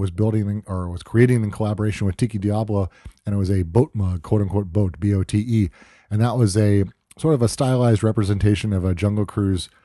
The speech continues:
book from Disney, or Bungle-, Jungle Cruise boat from Disneyland, uh, with a skipper on the side. And so the idea was to create something that would be evocative of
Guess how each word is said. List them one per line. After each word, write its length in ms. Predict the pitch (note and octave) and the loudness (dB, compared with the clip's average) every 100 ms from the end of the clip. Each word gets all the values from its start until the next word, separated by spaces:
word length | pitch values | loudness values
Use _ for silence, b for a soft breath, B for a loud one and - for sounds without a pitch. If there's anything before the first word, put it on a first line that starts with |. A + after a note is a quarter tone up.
| b b | b b
book 320 | F2+ A2 A2 | 0 0 0
from 200 | - G2+ | -2 -2
Disney, 260 | G2 G#2+ C3 | 0 -2 -2
or 160 | G2+ G2 | -4 -6
Bungle-, 420 | G#2+ G#2+ G#2 B2+ | -2 -2 -2 -6
Jungle 340 | - A2 A2+ | -2 -2 -2
Cruise 280 | - G#2+ E2+ | -2 -2 -2
boat 320 | D#2+ C3+ C#3+ | 0 2 2
from 160 | - G2+ | -2 2
Disneyland, 480 | B2 A2+ G2+ G2 F#2 B B - | 4 4 2 0 -2 B B -8
uh, 140 | G2 | -4
with 120 | G2 G2 | -2 -4
a 40 | |
skipper 300 | - C3 A2 | -4 -2 -2
on 80 | F#2+ | -2
the 80 | F#2 | -4
side. 300 | G2 F2 F2 | -6 -6 -8
And 100 | F2+ | -2
so 100 | A#2 | 2
the 120 | A2 | 4
idea 320 | A2 C#3 D3+ | 4 2 2
was 140 | B2+ - | 2 -2
to 80 | - | -4
create 260 | C3 B2 | -2 -2
something 280 | - E3+ D#3 | -2 -2 -2
that 100 | C3+ | -2
would 140 | A#2 | -4
be 160 | G#2 A2 | 0 2
evocative 680 | G2+ G#2+ A2+ A#2 G#2 G2 G#2 | 2 0 0 0 0 0 -2
of 360 | A2 G#2 F2+ | -2 -2 -2